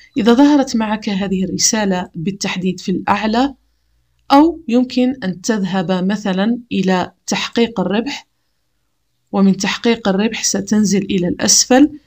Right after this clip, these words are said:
ستجد إكمال الخطوتين الأساسيتين، التحقق بخطوتين تفعيل، فإما أن تضغط على البدء أو تضغط على تفعيل.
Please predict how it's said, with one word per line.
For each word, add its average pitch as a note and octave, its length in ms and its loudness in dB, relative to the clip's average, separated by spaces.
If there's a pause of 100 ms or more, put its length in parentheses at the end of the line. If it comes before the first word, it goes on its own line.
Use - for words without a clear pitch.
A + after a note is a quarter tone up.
(120)
ستجد G#3+ 680 2 (100)
إكمال A3 680 0
الخطوتين G3 840 0
الأساسيتين، G3+ 1080 0 (440)
التحقق A#3 680 -2 (120)
بخطوتين A3+ 880 0 (100)
تفعيل، F#3 440 -2 (380)
فإما D4 440 6
أن B3 120 -2
تضغط G3 460 0
على G3+ 320 -2
البدء A3 360 0 (480)
أو C4 160 6
تضغط A#3+ 580 0
على G#3+ 360 -2
تفعيل. - 460 -8